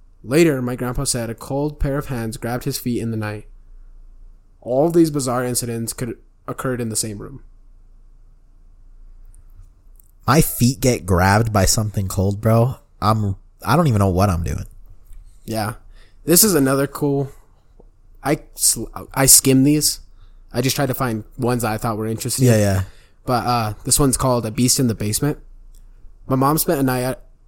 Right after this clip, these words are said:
Speaker 1: spent the night at a friend's house, uh, when she was a teenager in Antonito, which is another neighboring town by where we live. It's about maybe fifteen minutes from where I live.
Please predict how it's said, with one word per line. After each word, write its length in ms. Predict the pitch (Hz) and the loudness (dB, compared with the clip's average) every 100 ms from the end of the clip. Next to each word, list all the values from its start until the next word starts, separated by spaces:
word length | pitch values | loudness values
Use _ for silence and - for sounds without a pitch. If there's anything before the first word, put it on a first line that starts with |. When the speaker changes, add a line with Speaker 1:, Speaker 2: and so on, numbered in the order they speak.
| - | -14
Speaker 1:
spent 640 | - - 139 139 - - - - | -8 -4 -2 -2 -4 -10 -12 -10
the 140 | 131 | -2
night 340 | 135 120 120 - - | 0 2 -2 -8 -8
at 120 | 123 | -6
a 40 | |
friend's 300 | 120 120 113 | -4 -4 -2
house, 580 | - 107 110 - - - - - - - | -2 -2 -4 -4 -4 -6 -10 -18 -20 -14
uh, 280 | 120 120 117 | -8 -6 -4
when 160 | 113 113 | -4 -2
she 100 | 127 | -2
was 160 | 120 | -2
a 60 | 113 | -2
teenager 400 | - 120 117 117 | -2 0 0 -2
in 80 | 110 | -4
Antonito, 520 | 113 117 117 143 147 - - - - - - - - | -4 -4 -4 -4 -6 -8 -20 -20 -20 -20 -20 -20 -2
which 240 | 139 143 | 0 2
is 80 | 139 | 0
another 320 | 127 127 139 | 2 2 2
neighboring 460 | 123 120 127 127 120 | 2 2 2 0 0
town 280 | 110 107 113 | -2 -2 -2
by 120 | 117 | -2
where 140 | 113 | -2
we 100 | 113 | -2
live. 140 | 113 107 | -2 -4
It's 80 | 113 | -4
about 280 | 104 101 | -6 -6
maybe 280 | - 117 107 | -8 -6 -4
fifteen 360 | 101 113 - 110 | -4 -6 -4 -2
minutes 260 | 110 110 | -2 -2
from 120 | - 107 | -2 0
where 120 | 104 | -2
I 120 | 104 | -2
live. 260 | 110 120 | -2 -4